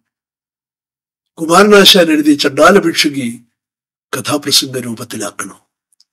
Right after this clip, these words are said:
അത് കേരളക്കര മുഴുവൻ പറയണം." അതായിരുന്നു തുടക്കം. അതിന് പിന്നിൽ ഡോക്ടർ പത്മു,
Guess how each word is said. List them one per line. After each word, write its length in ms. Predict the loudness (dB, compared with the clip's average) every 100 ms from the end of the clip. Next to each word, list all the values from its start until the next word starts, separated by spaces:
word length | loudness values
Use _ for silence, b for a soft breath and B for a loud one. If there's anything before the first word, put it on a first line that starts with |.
| _ _ _ _ -2
അത് 340 | 2 2 2 2
കേരളക്കര 440 | 2 0 -2 -2
മുഴുവൻ 360 | -2 -2 -4 -4
പറയണം." 440 | -12 -10 -10 -12 _ _ _ _ _ _ _ _ _ _ _ _ -4
അതായിരുന്നു 500 | 2 2 2 -2 -4
തുടക്കം. 340 | -4 -6 -8 -10 _ _ _ _ _ _
അതിന് 200 | -6 -4
പിന്നിൽ 300 | -2 -2 -2
ഡോക്ടർ 280 | 0 0 0
പത്മു, 540 | -4 -4 -4 -8 -10